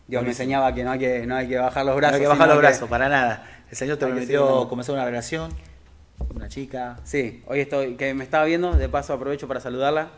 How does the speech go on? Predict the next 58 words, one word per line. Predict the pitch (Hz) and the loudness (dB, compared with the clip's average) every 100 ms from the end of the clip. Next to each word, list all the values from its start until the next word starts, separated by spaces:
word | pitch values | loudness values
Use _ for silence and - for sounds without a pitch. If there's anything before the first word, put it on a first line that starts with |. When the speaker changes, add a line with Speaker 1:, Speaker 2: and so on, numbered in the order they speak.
| - | -18
Speaker 2:
Bueno, | 139 - | -18 -10
Speaker 1:
Buen | 123 | -6
Speaker 2:
estamos. | 127 143 | 0 0
Speaker 1:
día, | 139 | 0
mi | 135 | -2
amor, | 139 156 160 | 0 0 0
buen | 131 | -6
día, | 131 127 | -4 -4
Pri. | 139 151 - - - | -4 -8 -10 -20 -14
Speaker 2:
<laughs> | 135 127 | -12 -8
Speaker 1:
Eh, | 135 135 123 120 | -2 0 0 -2
ya | 139 | -2
nos | 156 | 0
saludamos | 151 147 165 156 | 2 6 6 4
por | 139 | 0
celular, | 139 143 156 | -4 0 2
pero | 147 135 | 2 0
bueno, | 127 | 2
la, | 117 117 | 2 2
la | 110 117 | -2 -4
aprovecho | 123 123 | -6 -6
para | 123 | -8
saludar | 120 123 127 127 120 117 | -6 -4 -4 -2 -4 -6
por | 117 | -6
la | 117 | -6
cámara. | 117 135 143 139 143 - | -2 -4 -2 -4 -6 -10
Eh, | 117 113 113 110 | -12 -8 -8 -8
sí, | 139 | -4
estamos | 151 160 147 | -2 -2 -2
de | 143 | 4
novio, | 170 | 4
estamos | 175 170 160 - | 4 -2 -2 0
ya | 170 | 0
a | 165 | 0
puntos | 190 180 160 | -4 -2 -6
de | 135 | -4
casarnos. | - 160 170 196 190 - - | -4 -2 -2 -4 -8 -16 -10
Speaker 2:
Bien | 120 | -6
ahí. | 117 113 | -6 -4
Speaker 1:
Sí, | 147 156 160 - | -4 -4 -8 -12
ella | 123 139 | -8 -6
es | 127 | -8
chilena, | - 139 151 170 175 143 | -8 -4 0 0 -2 -6
está | - 131 123 117 | -4 -2 0 -4
en | 120 | -8
este | 120 123 | -6 -6
momento | 123 139 127 | -4 -4 -2
del | 123 | -4
otro | 131 | -4
lado | 131 139 | -6 -4
de | |
la | 127 123 | -4 -4
cordillera. | 127 123 - 165 180 - - - - _ 139 | -8 -8 -4 -4 -6 -12 -20 -20 -20 _ -6
Y, | 135 127 127 123 120 117 117 113 - - | -4 -4 -2 -2 -4 -4 -8 -10 -14 -14
y | 135 | -10
tuvimos | 135 160 180 170 | -4 0 0 0
ahí, | 151 170 170 | -2 -2 -2
teníamos | 151 175 180 165 - | -2 0 0 -2 -8